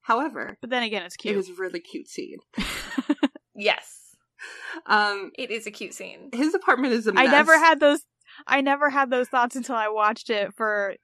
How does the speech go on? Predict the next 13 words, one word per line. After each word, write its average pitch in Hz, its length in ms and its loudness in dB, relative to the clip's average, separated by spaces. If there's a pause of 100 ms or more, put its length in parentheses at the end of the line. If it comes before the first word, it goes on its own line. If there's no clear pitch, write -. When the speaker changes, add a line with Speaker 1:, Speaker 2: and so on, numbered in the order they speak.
Speaker 2:
for 226 100 -4
the 208 100 -4
podcast. 202 720 0
I 247 40 -10
was 240 80 -10
like, 277 260 -2
"Oh, 247 420 2 (200)
we 370 100 -6
got 285 220 -2
some 359 160 -6
boundary 349 640 -2
issues 208 500 -8
here." 240 460 -2